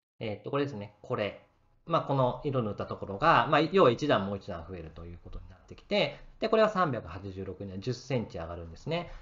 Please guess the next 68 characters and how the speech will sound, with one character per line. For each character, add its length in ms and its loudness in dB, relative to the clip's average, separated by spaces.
で、 100 -2
こ 140 4
こ 120 -4
が 120 8
ま 120 8
あ、 40 6
マ 180 8
イ 20 2
ナ 100 0
ス 60 -10
三 200 2
百 120 -2
だ 100 -4
っ 40 -8
た 120 -8
と 100 -6
こ 80 -8
ろ 60 -4
が 40 -10
二 100 -6
百 200 -8
に 40 -6
な 100 -10
っ 60 -16
て 100 -16
く 80 -14
る 80 -12
と。 100 -18
で、 80 0
二 240 2
十 140 4
セ 200 2
ン 80 4
チ 120 0
で 100 4
あ 80 6
れ 100 2
ば、 380 6
ま 120 6
あ、 40 4
こ 80 0
の 80 0
階 240 2
段 180 -2
と 60 -6
ほ 160 -2
ぼ 160 0
同 140 -2
じ 80 -6
な 100 -2
の 160 -6
で、 320 -4
別 200 -6
に 60 -4
そ 140 -6
れ 80 0
は 100 0
段 240 2
差 120 -6
と 100 -6
し 60 -8
て 80 -4
は 80 -4
普 100 -16
通 200 -4
だ 120 -4
か 100 -10
ら、 300 -2